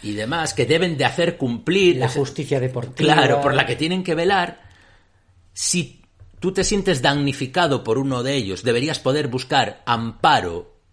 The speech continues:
Speaker 1: en otro estamento que se supone independiente.
Speaker 2: Y
Speaker 1: Lo que
Speaker 2: descubres que no es así.
Speaker 1: Descubres que no es así, pero no descubres que no es así porque, oh casualidad,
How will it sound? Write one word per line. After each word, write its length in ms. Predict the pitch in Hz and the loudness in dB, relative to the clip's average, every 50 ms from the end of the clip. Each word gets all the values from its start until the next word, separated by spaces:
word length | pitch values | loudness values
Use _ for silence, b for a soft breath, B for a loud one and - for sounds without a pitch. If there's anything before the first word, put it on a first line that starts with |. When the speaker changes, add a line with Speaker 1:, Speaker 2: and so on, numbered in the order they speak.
| _ _ _ _ _ _ - | _ _ _ _ _ _ -4
Speaker 1:
en 180 | - 113 113 127 | -2 -2 0 0
otro 240 | 147 147 139 143 135 | -2 0 0 0 0
estamento 760 | 127 - - 117 117 147 165 151 131 107 - 90 85 - - | 0 0 0 0 2 2 0 0 -2 -2 -4 -8 -12 -10 -4
que 180 | - 170 170 - | -2 -2 -2 0
se 180 | - - 117 98 | -2 -2 -2 -4
supone 460 | - - 92 - - 147 131 110 92 | -4 -6 -8 -2 -2 -2 -2 -2 -4
independiente. 1040 | 90 95 135 139 131 160 160 170 170 190 196 185 175 165 - - 147 147 - B B B B B B B B | -4 -4 -6 -4 -4 -4 -4 -4 -4 -4 -4 -4 -4 -6 -6 -6 -6 -6 -6 B B B B B B B B
Speaker 2:
Y 80 | B 131 | B 4
Speaker 1:
Lo 220 | 151 175 180 175 | 6 6 6 6
que 80 | - 170 | 4 0
Speaker 2:
descubres 240 | 139 131 135 131 - | 0 0 -2 -2 -4
que 60 | 147 | -4
no 40 | 135 127 | -4 -4
es 80 | - | -6
así. 160 | - - - - - - - | -10 -16 -18 -20 -20 -16 -8
Speaker 1:
Descubres 420 | 113 117 - - 208 220 214 - | -6 -6 -6 -4 -6 -6 -4 -4
que 80 | 214 196 | -4 -4
no 60 | 190 | -2
es 60 | - 156 | -2 -2
así, 280 | 135 - 165 110 - - | -2 -2 -4 -4 -4 0
pero 160 | - 147 156 202 | 0 2 2 2
no 100 | 254 262 | 0 0
descubres 400 | 277 262 - 262 240 226 220 220 | 0 -2 -2 0 0 0 0 0
que 140 | - 175 170 | -4 -4 -4
no 60 | 180 | -2
es 100 | 175 180 | -2 -2
así 320 | 160 - 214 196 156 - - | -2 0 0 -2 -2 -2 -2
porque, 420 | 165 160 151 - 151 143 120 B B B B B B - - - _ - | -2 -2 0 0 -2 -4 -4 B B B B B B -20 -20 -20 _ -2
oh 200 | - - 185 - | 0 0 0 2
casualidad, 840 | 208 190 - - 185 175 170 180 185 196 208 208 208 208 208 b | 0 0 0 2 0 0 2 2 2 2 2 2 0 0 -4 b